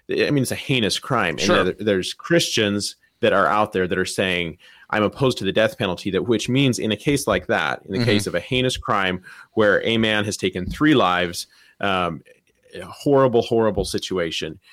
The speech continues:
Speaker 1: and you're saying that you believe that the life of this murderer who does not have any value on human life, that his life should be preserved because that's the right and just and fair thing to do, even though he puts no value on human life. That, I don't under-,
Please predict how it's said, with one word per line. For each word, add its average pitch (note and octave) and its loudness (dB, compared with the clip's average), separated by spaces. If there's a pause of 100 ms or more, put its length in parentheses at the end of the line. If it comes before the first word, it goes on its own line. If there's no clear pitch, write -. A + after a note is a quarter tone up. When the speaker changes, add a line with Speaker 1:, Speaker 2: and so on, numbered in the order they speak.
(220)
Speaker 1:
and G2 -2
you're A2 2
saying G#2 -2
that E2+ -4
you G#2+ -2
believe G2 -2
that E2+ -10
the F#2 -2
life G2 0
of F2+ -16
this - -6 (120)
murderer G#2 2
who G#2 -6
does F#2 -4
not G2+ -2
have F2 -4
any B2 -2
value G#2 0
on F#2 -2
human F#2+ -8
life, G2 -2 (340)
that G#2 -6
his C#3 2
life A#2 2
should G#2 -4
be G#2 -4
preserved G2+ 0
because G2 -8
that's G2+ 0
the G2 -8
right F#2+ 0
and E2+ -10
just E2+ -4
and D#2+ -16
fair F#2 0
thing F2 -10
to E2 -16
do, F#2+ -2
even G2+ -4
though F2+ -4
he G#2+ -6
puts - -8
no G2+ 0
value F#2 0
on E2+ -6
human F2 -6
life. D2+ -6 (540)
That, A#2 2
I B2+ 2
don't C3 2
under-, G#2 0